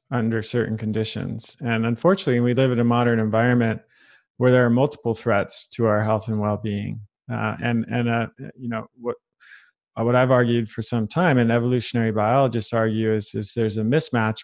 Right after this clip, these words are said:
between our genes and our biology, which is essentially, if you wanna use a computer analogy, our hardware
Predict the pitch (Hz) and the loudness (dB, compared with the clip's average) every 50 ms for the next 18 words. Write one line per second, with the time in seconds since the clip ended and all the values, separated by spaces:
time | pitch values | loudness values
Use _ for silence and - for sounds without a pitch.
0 | - 117 107 - - 127 120 117 113 113 110 107 104 - 120 123 127 131 120 117 | -10 -10 -10 -6 -4 -2 -2 0 0 0 -2 -4 -4 -4 -2 0 0 0 0 -2
1 | 117 113 110 104 107 104 107 117 127 131 123 107 101 104 107 107 107 110 110 - | -2 -2 -2 0 0 2 2 4 4 4 2 2 0 -4 -6 -6 -6 -8 -10 -10
2 | - - 101 101 107 107 - - 123 113 - - - 117 110 110 107 101 - _ | -10 -10 -10 -8 -8 -6 -4 -2 -2 -2 -2 -2 -2 0 0 0 0 -2 -6 _
3 | - - _ _ _ _ _ - 123 120 117 117 113 113 113 117 107 113 107 - | -20 -20 _ _ _ _ _ -4 -2 0 0 2 0 0 0 0 0 -2 -4 -4
4 | 117 117 - - 139 143 139 127 120 113 110 110 110 110 110 104 117 110 107 107 | -4 -6 -2 0 2 4 4 4 4 4 2 2 2 0 0 0 0 2 2 0
5 | 101 - 127 135 135 131 107 107 98 95 107 120 117 117 | 0 2 2 2 2 2 2 0 0 0 0 0 -2 -4